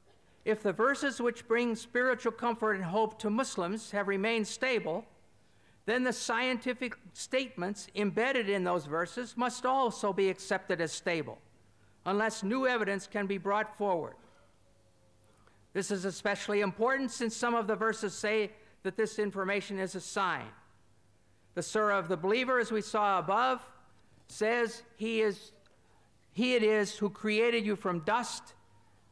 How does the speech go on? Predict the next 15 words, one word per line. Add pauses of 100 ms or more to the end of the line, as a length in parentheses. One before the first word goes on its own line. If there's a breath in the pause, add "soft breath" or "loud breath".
then
from
a
sperm
drop, (220)
then
from
a
clot,
alaka,
that
perhaps
you
may
understand."